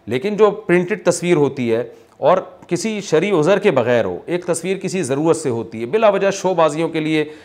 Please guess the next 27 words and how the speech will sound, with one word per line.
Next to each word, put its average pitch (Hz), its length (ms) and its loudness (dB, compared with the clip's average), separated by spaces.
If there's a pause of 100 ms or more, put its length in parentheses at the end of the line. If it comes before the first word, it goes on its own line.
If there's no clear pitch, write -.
(180)
अपने 165 240 -4
बाप 139 220 2
दादाओं 139 340 0
की 135 100 -4
तस्वीरें 131 440 -6
दीवारों 117 320 0
पे 127 100 -6
सजाना, 120 480 -2 (320)
ये 185 80 -8
फ़ैशन 175 320 0
हमारे 151 300 0
यहाँ 170 140 -2
ब-, 117 280 -4 (100)
चढ़-, 139 220 0
बनता 143 380 2
चला 127 240 2
जा 98 200 0
रहा 90 120 -4
है। 87 100 -10 (260)
और 160 220 2
जो, 151 540 2 (1160)
अ, 151 180 6
बुत 139 280 2
बने 170 260 6
हुए 165 100 6
होते 151 260 6
हैं 135 360 0